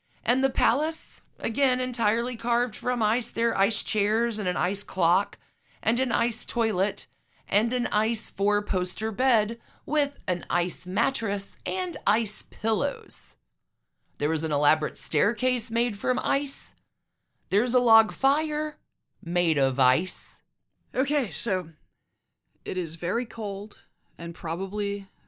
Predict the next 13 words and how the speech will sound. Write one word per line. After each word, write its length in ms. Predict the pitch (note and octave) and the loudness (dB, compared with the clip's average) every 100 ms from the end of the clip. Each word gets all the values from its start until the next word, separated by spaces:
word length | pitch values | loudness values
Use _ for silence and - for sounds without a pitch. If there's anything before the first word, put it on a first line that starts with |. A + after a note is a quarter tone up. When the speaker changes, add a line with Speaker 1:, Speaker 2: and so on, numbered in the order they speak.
| _ | _
Speaker 2:
weirdly 540 | D#3+ D#3+ F3 F#3 A3+ | -10 -6 -6 -4 -4
beautiful. 640 | G#3 G#3 F3+ F3+ E3 G#3 G#3+ _ _ _ _ _ _ _ _ | -4 -2 -4 -4 -10 -12 -16 _ _ _ _ _ _ _ _
Speaker 1:
Anna 200 | G#3 C#4 | 4 4
even 240 | E4+ C#4+ D4 | 4 0 2
goes 200 | B3+ A#3+ | 2 2
to 80 | A#3 | 0
the 140 | G3 | -2
trouble 320 | F3 F#3 F#3+ G3+ | 2 2 2 0
of 100 | F#3 | 4
having 280 | F3+ F3+ | 4 4
that 180 | F3+ D3 | 0 0
ice 280 | - C#3+ C#3+ | 0 0 -2
fire 500 | - C3+ E3 G3 G3 | 4 4 6 0 -4